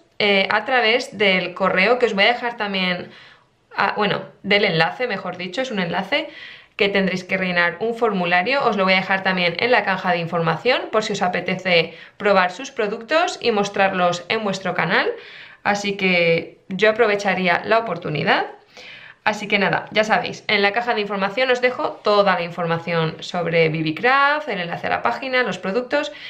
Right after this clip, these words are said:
y también tenéis que tener en cuenta que os voy a dejar un código de descuento que podéis utilizar en el caso de que vayáis a hacer una compra en Bibi Craft con, eh, productos que sean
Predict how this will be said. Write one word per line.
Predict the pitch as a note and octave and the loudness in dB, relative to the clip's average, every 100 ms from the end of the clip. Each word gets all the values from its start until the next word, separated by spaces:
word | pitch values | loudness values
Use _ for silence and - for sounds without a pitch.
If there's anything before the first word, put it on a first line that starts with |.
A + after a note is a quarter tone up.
| - - | -18 -6
y | D#4 | 0
también | D#4+ D#4 D4 D4+ | 0 2 0 0
tenéis | B3+ A3 G#3+ G#3+ | 0 2 2 0
que | - - G#3+ G3+ F#3+ F#3+ | -8 -2 2 4 2 2
tener | F#3+ G#3 | 0 2
en | A3+ | 2
cuenta | B3+ C4 D#4 | 0 2 2
que | D4+ | 2
os | A3+ | 2
voy | G#3+ | 2
a | |
dejar | G3+ G3+ F3+ - - | 2 2 0 0 0
un | A#3+ A3 F#3 F3+ | 4 4 2 -2
código | A#3 A3 F#3 | 0 2 0
de | F3 | 0
descuento | E3 - - B3+ B3+ C#4+ | -2 -2 0 0 0 -2
que | C4+ | 0
podéis | A3 F#3+ F#3 - | 0 0 0 -4
utilizar | A3+ A#3 G3+ F3 F3 C3+ D#4 - - - - | -8 -6 -6 -4 -2 -2 -2 -10 -20 -12 -2
en | A3 | 2
el | G3+ | 2
caso | G3 F#3+ F#3+ G3 | 2 0 0 -4
de | F#3 F#3 | -4 0
que | F#3 F3 - | 0 0 -2
vayáis | F#3 F3+ G#3 C4 | 0 2 0 -2
a | |
hacer | B3+ A#3+ G#3+ | 0 2 2
una | G#3 G3 | 0 2
compra | G3+ F#3 F#3 | 0 2 2
en | F3+ F#3+ | 2 0
Bibi | A#3+ G3+ | -2 -2
Craft | F3+ A3+ D4+ - - - - - | 0 0 -2 -12 -20 -20 -20 -6
con, | - G#3 G3 G3 F#3+ - _ _ | 2 4 4 2 -2 -10 _ _
eh, | G#3+ G#3 G3+ | 4 6 4
productos | G3 G3 G3 A3 D#4 F4 E4+ - | 2 0 0 -2 0 0 -2 -6
que | A#3 G3+ F#3+ F#3 F3+ | 0 4 4 2 0
sean | - G#3+ G3 F3+ | -2 0 2 0